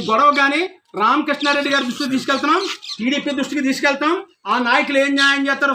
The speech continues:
చూస్తాం. ఒకవేళ కానీ ఎట్టి పరిస్థితుల్లోనూ కూడా ఈ చింతపల్లి గ్రామంలో సెట్టపల్లి సామాజిక వర్గానికి న్యాయంగానే చేయకపోతే, ఏమండే, న్యాయంగానే చేయకపోతే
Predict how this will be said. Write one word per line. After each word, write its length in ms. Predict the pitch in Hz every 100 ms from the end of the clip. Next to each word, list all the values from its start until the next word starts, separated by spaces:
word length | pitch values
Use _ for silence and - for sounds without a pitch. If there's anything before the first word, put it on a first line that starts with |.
| 269
చూస్తాం. 320 | 269 294 330 359 - - 240
ఒకవేళ 320 | 269 277 302 311
కానీ 140 | 330 320
ఎట్టి 160 | 311 320 311
పరిస్థితుల్లోనూ 580 | 302 311 302 311 311 302 302
కూడా 180 | 311 277 170 - - 262
ఈ 40 | -
చింతపల్లి 420 | 269 311 320 320 311
గ్రామంలో 440 | 302 311 311 311 302
సెట్టపల్లి 480 | 285 285 302 302 302 294
సామాజిక 420 | 302 320 311 302 302
వర్గానికి 500 | 294 294 302 302 294 247 - _ 175
న్యాయంగానే 540 | 190 269 330 330 320 294
చేయకపోతే, 640 | 269 277 277 254 262 285 302 294 220 - - _ _ - - -
ఏమండే, 240 | 302 339 240 - _ _ 170
న్యాయంగానే 460 | 226 311 320 311 285
చేయకపోతే 460 | 294 285 285 294